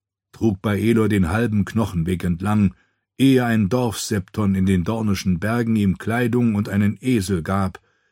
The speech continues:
der den bewusstlosen König trug. Schließlich erreichte Aemon die Wachtürme der Dondarions und wurde nach Castle Black geführt, wo sich der örtliche Maester bestmöglich um Baelor bemühte,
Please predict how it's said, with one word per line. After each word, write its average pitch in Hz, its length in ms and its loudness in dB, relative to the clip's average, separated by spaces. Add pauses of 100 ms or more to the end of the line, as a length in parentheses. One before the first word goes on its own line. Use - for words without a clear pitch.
(180)
der 101 80 0
den 101 180 2
bewusstlosen 98 800 0
König 95 460 -4
trug. - 440 -20 (1600)
Schließlich 110 560 0
erreichte 123 720 -2
Aemon 127 420 0
die 104 180 0
Wachtürme 120 760 0
der 113 180 0
Dondarions 104 1040 0 (640)
und 78 180 -10
wurde 110 260 2
nach 104 200 0
Castle 117 440 -4
Black 104 300 -4
geführt, - 560 -20 (680)
wo - 140 -4
sich 87 200 -4
der - 200 -4
örtliche 117 500 -2
Maester 107 560 -2
bestmöglich 98 760 -4
um 90 140 -2
Baelor 101 480 0
bemühte, 101 640 0